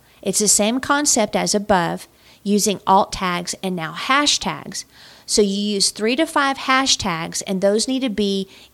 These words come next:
in your copy, not in the comments. So in the past, you would put your hashtags in comments, and you could use up to thirty. Well, Instagram has changed that. So now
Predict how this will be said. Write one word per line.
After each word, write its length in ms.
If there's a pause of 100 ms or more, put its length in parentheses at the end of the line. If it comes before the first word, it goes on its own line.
in 540
your 260
copy, 640
not 400
in 120
the 80
comments. 640 (280)
So 140
in 80
the 80
past, 680
you 120
would 120
put 160
your 140
hashtags 580
in 100
comments, 540
and 120
you 40
could 160
use 200
up 100
to 80
thirty. 420 (380)
Well, 180
Instagram 580
has 180
changed 420
that. 260
So 120
now 500